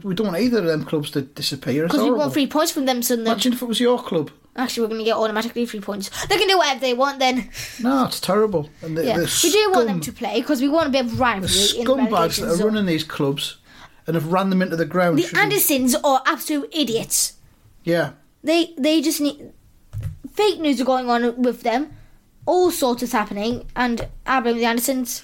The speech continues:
Speaker 2: The
Speaker 1: Well, there's
Speaker 2: Andersons
Speaker 1: also, there's another group that's supposed to be buying the club that have been given what's called preferred status, I think, as the buyers, and they don't seem to be able to find any money and get the deal done either. So it's just, the whole thing's a farce. And as for Bury, the, the owner of Bury just
Speaker 2: The
Speaker 1: seems to be digging his heels in and not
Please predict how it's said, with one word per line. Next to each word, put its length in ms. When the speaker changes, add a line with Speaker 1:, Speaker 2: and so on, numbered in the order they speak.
Speaker 2:
The 80
Speaker 1:
Well, 80
there's 80
Speaker 2:
Andersons 280
Speaker 1:
also, 120
there's 180
another 300
group 320
that's 160
supposed 320
to 60
be 40
buying 300
the 80
club 240
that 80
have 120
been 200
given 360
what's 200
called 280
preferred 400
status, 500
I 40
think, 260
as 140
the 60
buyers, 640
and 160
they 100
don't 180
seem 160
to 60
be 80
able 100
to 40
find 280
any 140
money 240
and 100
get 120
the 60
deal 260
done 160
either. 180
So 280
it's 240
just, 340
the 80
whole 160
thing's 340
a 60
farce. 460
And 100
as 160
for 80
Bury, 480
the, 140
the 140
owner 320
of 120
Bury 260
just 160
Speaker 2:
The 80
Speaker 1:
seems 140
to 80
be 80
digging 300
his 120
heels 320
in 140
and 180
not 240